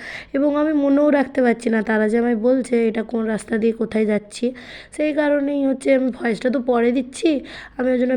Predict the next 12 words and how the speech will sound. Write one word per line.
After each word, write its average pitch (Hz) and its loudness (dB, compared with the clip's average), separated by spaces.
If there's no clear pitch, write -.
মেলাতে 226 2
পারছি 208 -2
না। 208 -2
যাই 262 2
হোক, 277 6
রাস্তাটা 233 -2
যদি 226 2
কারোর 214 -2
চেনা 208 0
থাকে 220 0
obviously 220 -2
তারা 220 0